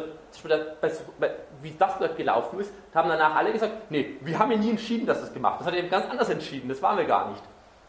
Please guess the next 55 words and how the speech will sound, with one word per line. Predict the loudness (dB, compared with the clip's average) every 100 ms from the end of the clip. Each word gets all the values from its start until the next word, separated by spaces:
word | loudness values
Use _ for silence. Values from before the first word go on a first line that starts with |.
| -10
Das | -10
heißt, | -10 -6
man | -4
muss | -4
vom | 0
Anfang | 2 2 0 -2
versuchen, | -4 -8
die | 0
Leute | 0 2
einzubeziehen, | -2 -4 -8 -12 -10 -8 -8 -10 -20 -6
damit | -4 -2
dann | -2
am | -2 -2
Ende | 0 4 4 4 -2 -12 -20 -10 2
alle | 4
Leute | 6 4 2
es |
mitsagen. | -2 -2 -2 -2 -2 -10 -16 0
Ja, | 4 6
es | 4 -2
gibt | -2
Projekte, | 2 2 2
die | -6
gut | -8
gelaufen | 0 4 4 2 -6
sind. | -4
Also, | -2 -2
ich | -6 -12 -8
sag | -2
mal, | -2 -2 -6
ein | -4
sehr | -4
gutes | -4 -4 -2
Beispiel, | 2 2 2 0
was | -2
ein | -2
paar | -2
Jahre | 2 4 4
her | 2 0 0
ist, | 0 -8 -18 -2
war | -2 0
zum |
Beispiel, | -2 -4 -8 -14
ich | -8
sag | -6
mal, | -6
das, | -8 -12 -16 -20 -20 -20 -20
ich | -20 -6 -2
hab | 2
leider | 4 4
immer | 2
die | 0
Beispiele | 4 4 2 -2
aus | 0 2
meinem | 2